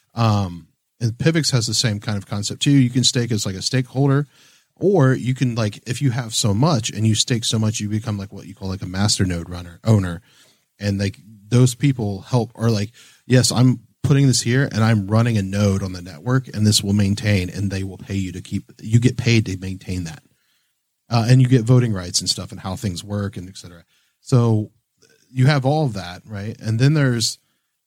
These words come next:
um, I mean, th-, there's so many. Like, you, if you go into Coinbase and you wanna learn, they're, they give training videos. They're very, very simple to go through, and you,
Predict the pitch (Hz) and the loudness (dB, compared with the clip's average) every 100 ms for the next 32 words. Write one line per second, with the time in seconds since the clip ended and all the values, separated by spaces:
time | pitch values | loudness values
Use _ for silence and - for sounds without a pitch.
0 | _ _ - 104 90 85 85 _ _ _ | _ _ -20 -20 -20 -20 _ _ _ _
1 | _ _ _ _ _ _ _ - 139 110 | _ _ _ _ _ _ _ -2 -2 -2
2 | 139 139 139 - 185 147 156 98 85 110 | 0 2 4 4 4 4 4 2 0 -4
3 | 117 120 - 69 117 123 127 170 185 135 | -2 -6 -6 -14 -10 -8 -4 -4 -2 -4
4 | 139 131 95 87 92 - _ _ _ _ | 0 0 0 -4 -6 -6 _ _ _ _
5 | _ _ _ _ _ 113 117 110 110 110 | _ _ _ _ _ -2 2 2 2 2
6 | 139 113 110 107 92 87 107 113 104 113 | 2 2 0 -2 -4 -6 -2 -2 0 -2
7 | 107 139 135 - 131 127 98 87 85 85 | 2 0 0 -6 -2 -2 -2 -6 -14 -14
8 | 85 104 98 - _ _ _ - 123 135 | -10 -6 -6 -8 _ _ _ -4 2 2
9 | 117 107 110 123 110 113 107 98 98 95 | 2 -2 0 2 2 0 -2 -6 -4 -6
10 | - 98 95 98 - 110 | -4 -4 -4 -6 -6 -4